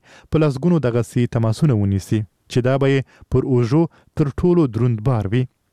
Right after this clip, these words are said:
نیویارک ټایمز لیکي، په دوه زره پنځلسم میلادي کال کې، یعنې د ولسمشر غني د واکمنۍ په اول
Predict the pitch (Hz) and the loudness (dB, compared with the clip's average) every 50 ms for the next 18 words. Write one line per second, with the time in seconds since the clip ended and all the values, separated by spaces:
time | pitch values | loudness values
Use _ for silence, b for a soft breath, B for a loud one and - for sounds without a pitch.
0 | b b b b b b - 151 160 160 156 - - 165 165 165 147 135 135 135 | b b b b b b 0 2 2 2 2 0 0 2 2 2 2 2 2 0
1 | 165 147 - 156 156 147 B B B B B B B - 180 180 165 202 202 175 | 0 0 0 -2 -2 -2 B B B B B B B -4 -2 0 2 0 0 2
2 | 196 180 175 - 175 160 143 156 151 147 - - 170 165 160 147 147 143 - - | 0 0 0 2 0 0 2 2 0 0 0 0 0 2 2 2 0 -2 0 0
3 | 147 147 147 - _ - - - 147 143 143 139 123 139 143 143 139 135 127 127 | 0 0 -2 -4 _ -10 -4 0 0 2 2 2 2 2 2 2 2 2 2 0
4 | 117 123 120 120 - - 127 113 - 120 117 104 117 131 165 139 104 - _ _ | 2 0 0 0 0 0 0 0 0 0 0 2 2 2 2 2 0 -4 _ _
5 | 120 123 113 117 113 - - 113 110 113 117 - - 117 107 104 131 151 147 | -2 0 0 0 0 -2 -2 0 2 2 0 0 -2 -2 0 0 0 0 0